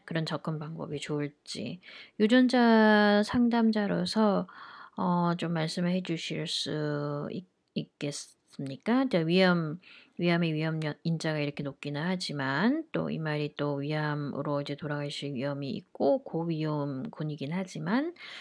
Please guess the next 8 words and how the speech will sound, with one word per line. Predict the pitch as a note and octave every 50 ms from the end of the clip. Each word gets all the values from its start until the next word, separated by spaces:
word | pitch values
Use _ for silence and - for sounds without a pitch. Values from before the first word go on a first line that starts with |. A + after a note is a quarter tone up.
| - - -
이런 | - A3+ A#3+ B3
경우에는 | A#3 A#3+ A3+ A3 G#3+ G3+ F#3
어떻게 | C#3 - - - - F3
해야 | E3+ D#3 D3
되나 | D3+ D3 C#3 C#3 C3+ C#3 C#3 C3+
이렇게 | C3 B2+ A#2+ _ - - - G#2+
질문을 | - - D3 B2 A#2+ A2+ A2 G#2+ - - - -
주셨습니다. | - - - - D3 C3+ - - - - - - - - F2 - -